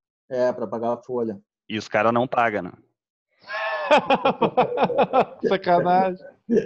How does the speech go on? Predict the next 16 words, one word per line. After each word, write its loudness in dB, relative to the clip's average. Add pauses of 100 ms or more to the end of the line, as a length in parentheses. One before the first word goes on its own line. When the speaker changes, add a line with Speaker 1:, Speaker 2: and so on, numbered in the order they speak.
Speaker 2:
Tá. 2 (400)
Speaker 3:
Os -6
caras 8
Speaker 2:
É, 0
a 0
gente 4
Speaker 3:
seguram, 8
Speaker 2:
ri, 6
Speaker 3:
né? 10
Speaker 2:
mas -2
é 8
Speaker 3:
Vai, 8
Speaker 2:
foda, 2
meu. 0
Speaker 3:
eu 6
imagino. 0